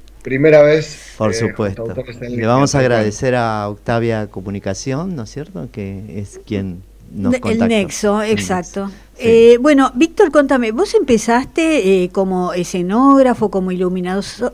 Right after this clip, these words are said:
Speaker 3: iluminador, ¿cómo empezaste?
Speaker 1: Eh, yo en realidad empecé estudiando letras, Alejandra.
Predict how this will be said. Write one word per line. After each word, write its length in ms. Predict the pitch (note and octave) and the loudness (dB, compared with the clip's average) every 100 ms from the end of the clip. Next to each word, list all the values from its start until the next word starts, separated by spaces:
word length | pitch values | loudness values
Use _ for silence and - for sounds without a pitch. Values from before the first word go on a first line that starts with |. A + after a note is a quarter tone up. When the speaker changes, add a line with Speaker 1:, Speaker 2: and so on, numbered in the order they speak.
| - | -6
Speaker 3:
iluminador, 760 | G3 F#3+ G3 G3 F3+ F#3 B3 | -6 -2 -2 0 -2 -2 -2
¿cómo 160 | B3 C#4 | 0 0
empezaste? 720 | C4 A3+ F#3+ F3 D#3+ - E3 - - _ _ - _ - - _ - - _ - - | 2 0 0 -4 -6 -10 -10 -12 -20 _ _ -20 _ -20 -20 _ -20 -20 _ -20 -4
Speaker 1:
Eh, 340 | C3+ C3+ C3+ C3+ | 2 4 4 2
yo 100 | F#3+ | 2
en 60 | |
realidad 280 | F#3 E3+ E3+ | 4 8 8
empecé 920 | F#3+ E3+ C#3 E3 D3+ C#3+ C3+ C3 B2+ A#2+ | 6 2 2 6 6 4 0 -4 -6 -10
estudiando 440 | A#2 D3 D3 C#3+ | -6 -2 0 2
letras, 680 | D3 B2 G2+ A#2 A2+ A2+ - | 2 0 -2 -4 -2 -4 -6
Alejandra. 760 | A#2 A#2 G#3 C3 C3 A#2+ A2+ | -6 0 0 0 -2 -2 -4